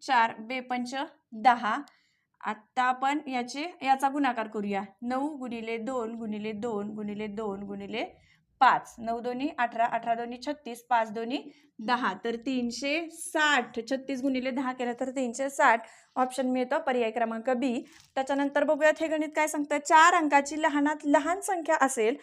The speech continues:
जेव्हा मूळ संख्येचा गुणाकार म्हणून आपल्याला दाखवण्यात येईल. आता बघा, चार अंकाची लहानात लहान संख्या असेल. आता लहानात लहान संख्या म्हणजे काय? कोणती लहानात लहान आहे? चार अंकी संख्या. बरोबर. कोणती? एक हजार. हं?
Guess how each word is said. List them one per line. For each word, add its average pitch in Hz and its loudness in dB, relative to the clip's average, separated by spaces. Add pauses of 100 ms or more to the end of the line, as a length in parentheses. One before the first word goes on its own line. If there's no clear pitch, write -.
(320)
जेव्हा 302 4
मूळ 415 4
संख्येचा 285 0
गुणाकार 247 0
म्हणून 247 -2
आपल्याला 233 2
दाखवण्यात 247 2 (140)
येईल. 262 2 (340)
आता 247 2
बघा, 277 6
चार 330 8
अंकाची 320 4
लहानात 320 2
लहान 339 4
संख्या 311 2
असेल. 247 0
आता 226 -4
लहानात 294 -2
लहान 285 -4
संख्या 311 -6
म्हणजे 302 -4
काय? 302 0 (360)
कोणती 330 2
लहानात 311 0
लहान 277 2
आहे? 247 0
चार 269 2
अंकी 262 -4
संख्या. 262 -6 (160)
बरोबर. 196 -4
कोणती? 254 -2 (120)
एक 220 0
हजार. 175 -6 (380)
हं? 349 -2